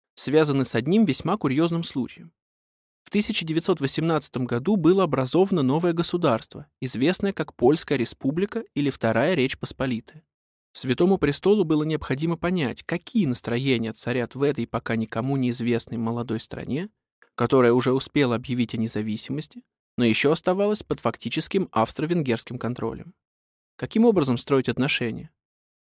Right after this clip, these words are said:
Папа Бенедикт пятнадцатый подыскивал опытного дипломата.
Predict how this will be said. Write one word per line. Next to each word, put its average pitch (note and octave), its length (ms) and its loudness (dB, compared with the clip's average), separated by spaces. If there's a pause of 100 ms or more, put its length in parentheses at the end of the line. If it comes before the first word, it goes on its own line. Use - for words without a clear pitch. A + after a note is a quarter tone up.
(180)
Папа F3 240 6
Бенедикт E3+ 420 0
пятнадцатый A#2 600 -2
подыскивал C#3+ 680 -2
опытного B2+ 460 -2
дипломата. B2+ 640 -6